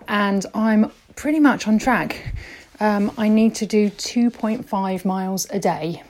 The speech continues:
for the next six months. Um, and then I'll be there.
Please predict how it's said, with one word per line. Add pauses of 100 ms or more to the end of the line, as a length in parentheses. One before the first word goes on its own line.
(260)
for
the
next (160)
six
months. (720)
Um, (340)
and
then
I'll
be
there.